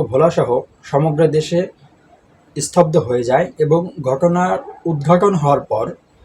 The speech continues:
যে কারো চোখ কপালে উঠবে।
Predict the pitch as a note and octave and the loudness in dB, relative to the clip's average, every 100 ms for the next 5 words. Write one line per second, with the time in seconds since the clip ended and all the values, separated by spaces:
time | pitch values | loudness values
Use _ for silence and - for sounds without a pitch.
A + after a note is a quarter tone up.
0 | _ _ - - - - - _ _ D3+ | _ _ -20 -20 -20 -20 -20 _ _ -4
1 | C3 E3+ F3 F3+ - E3 E3+ - _ _ | 0 4 4 4 4 2 0 -6 _ _
2 | _ _ - F#3 E3 C#3+ A2 G2+ | _ _ 2 4 4 2 -2 -8